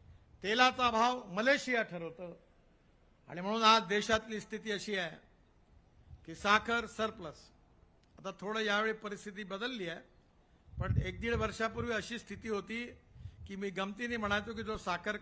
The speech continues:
मागच्या जन्मी पाप करतो, तो एक तर साखर कारखाना टाकतो, नाही तर वर्तमानपत्र सुरू करतो." एवढी हालत खराब होती. असा कोणता धंदा आहे? मी, मी कारखान्याची बाजू नाही मांडत आहे बरं, सत्य सांगतोय तुम्हाला.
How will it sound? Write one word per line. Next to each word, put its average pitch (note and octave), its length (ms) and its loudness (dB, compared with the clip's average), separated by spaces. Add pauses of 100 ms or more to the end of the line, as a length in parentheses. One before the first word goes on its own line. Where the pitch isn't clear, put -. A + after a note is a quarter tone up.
(100)
मागच्या F3+ 420 -6
जन्मी G3 300 -6
पाप F#3 380 -6
करतो, A3 640 -6 (260)
तो G#3 100 -6
एक G#3 260 -2
तर G#3 80 -6
साखर F3 420 -2
कारखाना G3+ 460 -4 (140)
टाकतो, A#3+ 540 -8 (200)
नाही F#3+ 240 -2
तर A3 60 -6
वर्तमानपत्र F#3+ 840 -4
सुरू D#3 260 -10
करतो." B2+ 360 -16 (1080)
एवढी G#3+ 260 0
हालत A#3+ 320 6 (100)
खराब A#3+ 240 2
होती. G#3+ 200 -2
असा A3 200 -2
कोणता B3 260 -2
धंदा G#3 300 4
आहे? C4+ 460 4 (1080)
मी, E3+ 120 -12
मी G3+ 140 -4
कारखान्याची G3 560 10
बाजू G3+ 260 0
नाही A3+ 140 -4
मांडत A3 280 0
आहे A#3 80 0
बरं, A#3+ 120 -2
सत्य F3 360 -8
सांगतोय E3+ 360 -12
तुम्हाला. C#3+ 300 -18